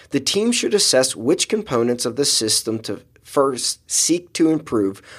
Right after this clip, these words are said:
with understanding that a focused goal may improve the likelihood of success. The fourth guiding principle is to appreciate the power of variability within a system.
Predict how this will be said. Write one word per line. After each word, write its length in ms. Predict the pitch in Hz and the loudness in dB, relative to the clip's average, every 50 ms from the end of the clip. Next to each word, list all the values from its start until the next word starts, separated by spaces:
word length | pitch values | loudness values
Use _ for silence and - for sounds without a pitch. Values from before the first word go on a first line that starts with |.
| - - | -2 -2
with 200 | 127 127 - - | -2 -2 2 2
understanding 680 | 139 151 160 185 - - - 156 143 139 139 135 131 | 2 2 2 2 -2 2 2 4 4 4 4 2 2
that 160 | 120 113 110 101 | 0 0 0 -2
a 60 | 104 | -4
focused 600 | - - - 139 135 143 - 185 170 - - - | -6 -2 2 2 2 4 4 0 -2 -2 -4 -2
goal 340 | 123 123 120 120 120 117 120 - - - _ | 0 2 4 4 2 0 -4 -12 -20 -10 _
may 240 | 120 127 131 143 147 | 2 2 4 4 4
improve 360 | 143 139 - 135 131 127 120 | 2 2 2 2 2 2 2
the 100 | 123 113 | 0 2
likelihood 540 | 101 104 110 110 - 107 110 104 104 95 104 | 2 2 0 0 0 -2 -2 0 -2 -2 -2
of 240 | 98 85 82 - - _ | -4 -6 -10 -12 -12 _
success. 800 | - - - 90 - - - 90 80 - - - - - - - _ _ _ _ _ - - - - - - - _ _ _ _ _ _ _ - - - - - _ _ _ _ _ _ _ _ _ - _ _ _ _ _ _ _ _ _ _ _ | -6 -6 -6 -4 -4 -4 -4 -4 -4 -4 -6 -6 -6 -8 -10 -12 _ _ _ _ _ -16 -16 -16 -16 -20 -20 -20 _ _ _ _ _ _ _ -20 -20 -20 -20 -20 _ _ _ _ _ _ _ _ _ -20 _ _ _ _ _ _ _ _ _ _ _
The 100 | - 165 | 0 0
fourth 360 | 156 - 220 254 277 277 - - | 0 2 2 2 2 2 2 0
guiding 320 | 165 143 156 156 170 147 | 2 2 4 2 0 -2
principle 600 | - - 131 117 117 - 107 110 120 117 113 - | -2 -2 0 0 0 0 0 0 0 0 0 0
is 140 | 120 123 120 - | -2 -4 -2 0
to 120 | 143 123 | -2 -2
appreciate 500 | 120 - - 160 160 - 175 170 175 175 | -2 0 -2 0 0 2 2 0 0 -2
the 80 | 151 - | -6 -8
power 380 | - - 113 117 127 131 127 | -4 0 4 4 6 6 4
of 100 | 123 107 | 2 2
variability 600 | 107 104 107 113 113 110 98 104 104 104 101 101 | 2 2 2 2 2 0 0 0 -2 0 0 -2
within 320 | 101 95 95 - 98 98 98 | -4 -4 -4 -6 -6 -6 -4
a 60 | 90 | -2
system. 500 | - - 95 87 - - - 67 - | -2 -2 0 0 -2 -2 -4 -8 -14